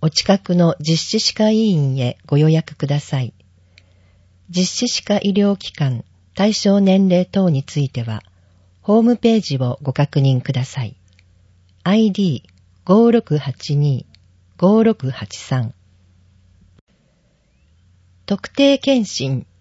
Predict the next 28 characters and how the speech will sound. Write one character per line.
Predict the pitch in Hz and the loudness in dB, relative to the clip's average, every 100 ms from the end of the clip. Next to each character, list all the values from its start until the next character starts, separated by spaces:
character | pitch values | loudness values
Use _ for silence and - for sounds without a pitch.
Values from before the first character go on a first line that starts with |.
| _ | _
人 | 165 233 254 | 0 2 4
間 | 254 247 220 | 4 4 2
ド | 233 | -2
ッ | - - | -6 -12
ク、 | 131 - _ _ _ _ _ _ | -12 -12 _ _ _ _ _ _
が | - 254 | 0 2
ん | 262 | 2
検 | 269 262 | 0 0
診 | 226 160 156 135 | -2 -4 -2 -2
は | 127 123 - | -4 -8 -6
お | 156 | -6
済 | - 185 | 0 2
み | 180 | 2
で | 185 | 0
す | - | -4
か？ | - 151 226 _ _ _ _ _ _ _ _ _ _ | -6 -6 -8 _ _ _ _ _ _ _ _ _ _
内 | 170 190 202 | 0 2 4
容、 | 190 175 160 - _ _ _ _ _ _ | 2 0 -2 -6 _ _ _ _ _ _
医 | 190 | -2
療 | 190 262 269 | 6 6 6
機 | - | 2
関 | - 208 190 | 0 2 4
で | 160 | 2
の | 143 135 - _ - | 0 -2 -4 _ -6
特 | 160 - | -6 -2
定 | 254 240 233 | 2 2 2
健 | 226 190 | 0 -2
診、 | - - 131 | -2 -6 -4